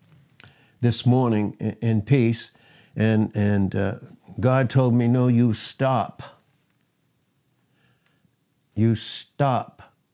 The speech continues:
I want you to pick up that notebook that a long time ago that you wrote down,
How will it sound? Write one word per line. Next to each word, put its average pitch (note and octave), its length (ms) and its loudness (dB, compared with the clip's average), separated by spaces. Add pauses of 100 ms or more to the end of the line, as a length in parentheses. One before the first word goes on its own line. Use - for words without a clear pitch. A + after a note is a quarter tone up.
(1000)
I G#2+ 120 0
want C#3 340 2
you D#3+ 80 4
to C#3 200 0
pick D#3+ 360 0
up C#3 300 -4 (560)
that B2+ 280 -2
notebook C3+ 680 0 (500)
that A#2 140 0
a A#2+ 40 2
long C3+ 320 2
time D3 320 2
ago A2 520 -2 (420)
that A#2+ 180 0
you C3 180 4
wrote C#3 360 2
down, A2 580 0